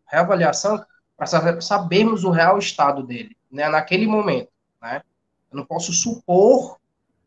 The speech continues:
né, em, qual é o tipo de treinamento que ele vai passar. Então, a priori, seja necessário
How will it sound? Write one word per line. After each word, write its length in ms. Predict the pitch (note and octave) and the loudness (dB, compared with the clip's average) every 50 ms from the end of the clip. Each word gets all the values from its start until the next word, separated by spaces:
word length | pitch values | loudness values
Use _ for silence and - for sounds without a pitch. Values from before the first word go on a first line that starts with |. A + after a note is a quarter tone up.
| _ | _
né, 200 | C3 B2+ C#3 D#3 | -6 -2 -2 -2
em, 300 | E3 E3+ E3+ E3+ - - _ _ _ _ - | -2 -2 -4 -6 -8 -12 _ _ _ _ 0
qual 300 | E3+ E3 F3+ F3+ F#3 F#3 | 4 4 4 6 6 4
é 100 | A3 A#3+ | 4 4
o 80 | A#3+ | 0
tipo 180 | A#3+ - G3 F#3 | -4 -6 -10 -10
de 100 | G#3 G#3+ | -10 -10
treinamento 500 | - F#3+ F#3+ F#3+ F3+ E3+ E3+ F#3 F3+ - | -8 -4 0 0 2 2 2 -2 -2 -4
que 80 | - | -10
ele 100 | G3 F#3+ | -8 -6
vai 240 | F3+ E3+ F3+ F3+ F3+ | 0 0 0 0 0
passar. 500 | - F#3+ G3+ G3+ - - D3 B2+ - - _ _ _ _ _ _ | -2 -2 -2 -2 -2 -4 -4 -4 -6 -8 _ _ _ _ _ _
Então, 440 | - C3+ C#3+ D3 D3+ D3+ D3+ C#3+ _ _ _ _ _ _ _ _ _ _ _ - | -14 -12 -12 -12 -12 -14 -16 -18 _ _ _ _ _ _ _ _ _ _ _ -8
a 80 | C#3 | -6
priori, 720 | B2+ - F3+ G3 F#3+ F3+ E3 D#3+ D#3+ E3 E3+ E3+ F3+ F#3 G#3 | -6 -4 -4 0 4 4 6 6 8 8 8 8 6 4 0
seja 300 | - - F3+ E3+ E3+ F3 | -2 -2 0 0 2 2
necessário 840 | E3+ F#3 F3 - G#3 G3 - - E3 D3 C#3+ C#3+ D3+ D#3 E3+ E3+ | 0 0 -2 -4 -6 -8 -6 0 2 4 4 4 2 2 -2 -8